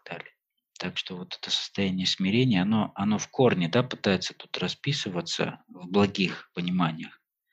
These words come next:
Понятно, что человек должен принимать, э, какие-то свои в отношениях с другими людьми,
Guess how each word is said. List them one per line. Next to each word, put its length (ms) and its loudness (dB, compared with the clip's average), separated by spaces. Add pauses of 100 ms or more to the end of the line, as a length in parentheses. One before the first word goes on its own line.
(640)
Понятно, 420 2
что 200 -2
человек 280 2
должен 260 2
принимать, 680 0
э, 500 0
какие-то 440 -6
свои 580 -2 (680)
в 120 -8
отношениях 600 -2
с 40 -12
другими 360 -8
людьми, 380 -2